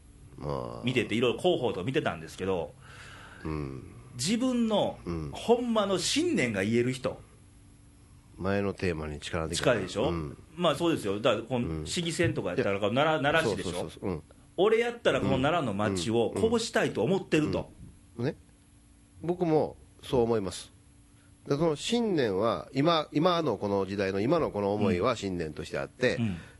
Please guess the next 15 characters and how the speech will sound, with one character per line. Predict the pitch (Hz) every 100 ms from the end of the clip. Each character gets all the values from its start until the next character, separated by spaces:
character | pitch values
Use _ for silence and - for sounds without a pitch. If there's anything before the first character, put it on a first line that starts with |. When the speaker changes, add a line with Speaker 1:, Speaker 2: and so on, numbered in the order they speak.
| - -
Speaker 1:
じ | -
ゃ | 196
あ、 | - 175
例 | 220
え |
ば | 180
五 | 127 208
年 | 220 214
前、 | 208 170
十 | 110 151
年 | 170 165 160
前 | 160 151 87
に、 | 76 85 147 107
Speaker 2:
う |
ん。 | 90